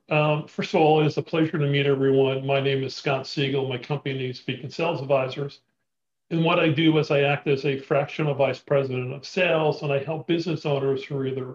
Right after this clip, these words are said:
struggling with sales or want to scale. So one of the salespeople get a bad rep because they talk too much. One of the things that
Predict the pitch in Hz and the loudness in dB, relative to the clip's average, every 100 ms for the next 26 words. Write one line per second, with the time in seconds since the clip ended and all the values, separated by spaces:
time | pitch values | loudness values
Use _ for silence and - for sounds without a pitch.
0 | - - 170 175 165 165 151 143 - 147 | -16 -6 -2 0 -2 -2 -4 -6 -2 0
1 | 139 135 - 143 135 131 131 131 _ - | 2 0 -2 -4 0 0 -2 -8 _ -16
2 | - 139 135 - _ _ _ _ _ _ | -4 -2 -2 -6 _ _ _ _ _ _
3 | _ - - 180 196 170 175 202 196 156 | _ -8 0 2 2 2 2 4 4 2
4 | 151 165 185 185 190 - 180 202 - 202 | 0 0 -2 -4 -6 0 2 2 0 -2
5 | 190 160 160 147 151 143 143 135 - _ | 0 0 0 2 0 0 2 0 -2 _
6 | _ _ _ _ _ _ 156 - 147 156 | _ _ _ _ _ _ -6 -4 -2 0
7 | 151 - 156 - 139 135 _ - - _ | -2 -4 -6 -8 -12 -14 _ -20 -20 _
8 | _ _ _ _ _ _ _ - 156 170 | _ _ _ _ _ _ _ -2 0 0
9 | 170 160 - - 160 151 - 151 156 | -2 -4 -6 -4 -2 -2 -2 -2 -2